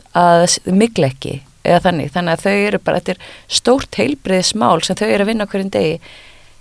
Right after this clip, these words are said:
En það sem þau eru að gera á hverjum degi er að vinna í einhverju líkani við að, þú veist, gera alls konar útreikninga og,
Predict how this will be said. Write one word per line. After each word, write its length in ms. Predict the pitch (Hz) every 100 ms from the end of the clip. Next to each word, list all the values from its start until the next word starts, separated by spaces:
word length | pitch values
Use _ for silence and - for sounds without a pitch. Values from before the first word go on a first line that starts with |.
| -
En 240 | - 185 180
það 440 | - - - 202
sem 100 | 190
þau 80 | 196
eru 140 | 180 170
að 80 | -
gera 200 | 392 277
á 60 |
hverjum 220 | 185 165 151
degi 220 | 156 147
er 100 | 147
að 60 |
vinna 200 | 170 202
í 40 | 170
einhverju 280 | 156 156 151
líkani 540 | 214 330 - 139 135 170 175 - - - - -
við 280 | - 156
að, 320 | 143 143 - -
þú 160 | -
veist, 160 | 147 -
gera 220 | 185 165
alls 100 | 196
konar 300 | - 190 170 208
útreikninga 640 | 202 185 170 165 160 156 156
og, 360 | 151 - -